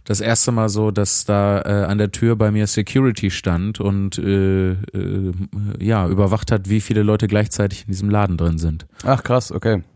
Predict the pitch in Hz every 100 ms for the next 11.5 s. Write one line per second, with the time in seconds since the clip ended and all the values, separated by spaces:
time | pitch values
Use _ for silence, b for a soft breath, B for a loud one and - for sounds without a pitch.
0 | _ _ _ _ _ 90 85 85 - B
1 | B B - 127 117 156 147 139 135 147
2 | 131 120 135 - 120 117 110 107 113 107
3 | 80 101 98 110 - 143 165 131 - 131
4 | 131 165 233 - 98 98 95 98 101 101
5 | 110 110 90 101 101 - 107 95 - 123
6 | 131 131 - 104 98 98 123 131 131 -
7 | B B B - 104 98 92 104 127 139
8 | 117 104 160 - - 98 185 226 202 165
9 | 147 104 104 92 85 95 101 117 123 107
10 | 98 101 95 85 76 98 143 202 214 160
11 | 131 101 101 -